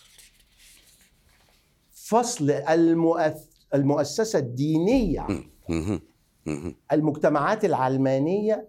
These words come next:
Speaker 1: يمارس فيها الطقوس الدينية بكل،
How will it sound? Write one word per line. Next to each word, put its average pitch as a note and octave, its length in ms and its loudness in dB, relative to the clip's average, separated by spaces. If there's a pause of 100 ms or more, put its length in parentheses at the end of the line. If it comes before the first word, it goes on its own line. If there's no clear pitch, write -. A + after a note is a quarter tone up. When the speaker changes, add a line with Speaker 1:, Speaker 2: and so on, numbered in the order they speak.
(100)
Speaker 1:
يمارس F3+ 800 2
فيها G#3+ 320 -2
الطقوس F#3+ 560 -8
الدينية F3+ 580 -2 (220)
بكل، A3+ 1700 0